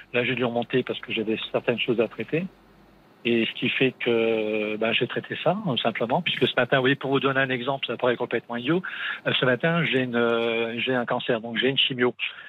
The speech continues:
Bon, j'ai une bonne santé, je traite ça, je vous guérirai, ça, c'est pas un problème. Hein, tout est possible par rapport à ce que j'ai.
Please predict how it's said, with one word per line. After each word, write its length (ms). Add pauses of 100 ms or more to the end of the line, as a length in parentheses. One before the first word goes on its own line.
(140)
Bon, 120
j'ai 100
une 80
bonne 160
santé, 400
je 80
traite 300
ça, 180
je 80
vous 60
guérirai, 640
ça, 120
c'est 80
pas 120
un 40
problème. 360 (640)
Hein, 140
tout 180
est 60
possible 340
par 160
rapport 240
à 60
ce 80
que 120
j'ai. 240